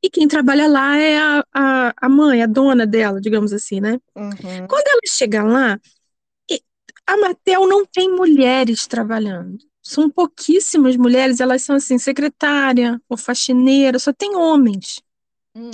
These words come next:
Speaker 1: E isso é engraçado, porque a Mattel sempre teve muitas mulheres. A Barbie, especificamente, sempre esteve em nome de mulheres, na mão de mulheres.
Speaker 2: Hum.
Speaker 1: É como,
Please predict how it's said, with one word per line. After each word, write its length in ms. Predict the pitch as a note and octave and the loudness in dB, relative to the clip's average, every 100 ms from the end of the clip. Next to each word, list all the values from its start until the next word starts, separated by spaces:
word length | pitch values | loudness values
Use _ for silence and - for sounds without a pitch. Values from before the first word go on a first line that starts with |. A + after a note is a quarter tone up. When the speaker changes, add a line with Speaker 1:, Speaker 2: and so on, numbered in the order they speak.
| E3+ D3+ - - _ _ _ | -18 -20 -20 -20 _ _ _
Speaker 1:
E 480 | B4+ C#5 F#4+ A4 B4+ | -10 -4 -2 2 2
isso 240 | G#4 - G#4+ | 2 0 2
é 20 | |
engraçado, 800 | G#4+ A4 A4 - - F#4 F4+ - | 2 0 -2 -6 -4 -2 0 -2
porque 340 | F4 - - - | -4 -6 -8 -6
a 80 | F4 | -4
Mattel 400 | F#4 F4+ - F#4+ | -4 -4 -4 -4
sempre 340 | - G#4+ A#4 - | -2 -4 -4 -4
teve 240 | F#4+ F4+ E4+ | -2 0 0
muitas 600 | D#4 D4+ F#4 - D#4 C#4+ | 2 2 0 0 2 4
mulheres. 540 | C4 B3 A3 G#3+ A3 | 4 2 0 0 0
A 100 | C#4 | 0
Barbie, 840 | D4 B3+ C4+ F4+ E4 C#4+ D#4+ E4+ A#4+ | 0 -2 -2 -2 -2 2 4 4 0
especificamente, 1080 | - - D#4+ - D4 C#4+ - C4 D4 E4+ | -2 -2 -4 -2 -2 -2 0 2 2 0
sempre 440 | - - E4+ F#4+ - | -10 -8 -6 -6 -10
esteve 380 | - E4 E4 E4+ | -6 -2 0 2
em 60 | |
nome 300 | D4 D4 E4 | 2 2 2
de 160 | C#4 D4+ D#4 - | 0 0 -2 -6
mulheres, 840 | B3+ F4 E4 C#4+ D4 B3 F#3+ - - | -2 2 4 4 2 0 -4 -10 -4
na 120 | C4 | 2
mão 380 | C4+ C4+ D4+ E4+ | 4 4 2 2
de 160 | A#3+ C#4 | 2 4
mulheres. 720 | B3+ A#3+ G#3 F#3 F3+ - - - _ _ _ - - | 4 4 0 -4 -8 -12 -14 -16 _ _ _ -20 -14
Speaker 2:
Hum. 240 | B3 A#3 F#3+ F#3 | -10 -10 -8 -6
Speaker 1:
É 100 | D#4 | -4
como, 260 | - E4+ | -4 -2